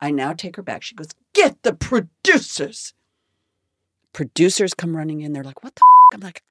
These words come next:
"I don't know." So you go in, closed door, twenty minutes. Door opens. The director walks out, walks down the center aisle, walks up to Penny Fuller,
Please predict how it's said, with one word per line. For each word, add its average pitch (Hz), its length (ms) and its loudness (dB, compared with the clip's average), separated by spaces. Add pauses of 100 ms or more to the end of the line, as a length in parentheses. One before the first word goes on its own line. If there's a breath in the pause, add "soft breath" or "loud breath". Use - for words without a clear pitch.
"I - 80 -12
don't 262 180 -16
know." - 340 -14 (640)
So 165 60 -18
you 147 100 -16
go 196 140 -6
in, 135 260 -8 (840)
closed 151 440 4
door, 120 380 -8 (420)
twenty 151 360 -2
minutes. - 500 -10 (1040)
Door 165 260 4
opens. - 580 -6 (600)
The 131 80 -10
director 135 460 -4
walks 120 420 -2
out, 123 360 -10 (680)
walks 123 300 -2
down 139 280 0
the 160 60 2
center 156 360 -4
aisle, 123 280 -8
walks 123 320 -6
up - 120 -6
to 190 80 -6
Penny 185 420 -2
Fuller, 175 520 -6